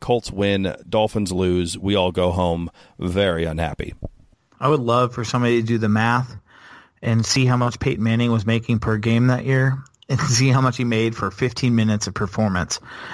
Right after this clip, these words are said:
Speaker 2: because that's all he did. And he got paid a lot for it, and he beat us. And I believe we were at home.
Speaker 1: We
Speaker 2: And
Speaker 1: were.
Speaker 2: it was on national, yep, national T V. And Channing Crowder, I believe, had ten to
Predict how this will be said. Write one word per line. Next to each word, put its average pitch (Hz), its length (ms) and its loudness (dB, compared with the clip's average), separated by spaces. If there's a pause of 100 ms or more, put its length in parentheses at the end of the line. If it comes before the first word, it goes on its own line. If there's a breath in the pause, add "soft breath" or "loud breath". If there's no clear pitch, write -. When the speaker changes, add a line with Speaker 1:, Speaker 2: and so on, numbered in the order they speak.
(140 loud breath)
Speaker 2:
because 107 680 0
that's 110 420 2
all 147 140 4
he 147 120 2
did. 135 300 0 (480)
And 117 160 2
he 127 100 0
got 127 160 0
paid 123 180 0
a 113 60 2
lot 113 320 0
for 107 280 0
it, 98 100 -4 (320)
and 120 100 2
he 123 80 2
beat 120 220 0
us. 95 380 0
And 120 100 0
I 120 80 2
believe 117 680 2
we 151 60 4
were 147 160 2
at 143 120 0
home. 117 400 0 (640 loud breath)
Speaker 1:
We 123 100 2
Speaker 2:
And 135 80 4
Speaker 1:
were. 113 40 6
Speaker 2:
it 117 40 4
was 120 100 0
on 117 140 0
national, 139 540 2
yep, 131 240 0
national 131 640 0
T 147 200 0
V. 117 380 0
And 120 320 2
Channing 139 300 2
Crowder, 127 340 2
I 120 60 2
believe, 120 280 0
had 110 240 0
ten 139 280 0
to 113 180 0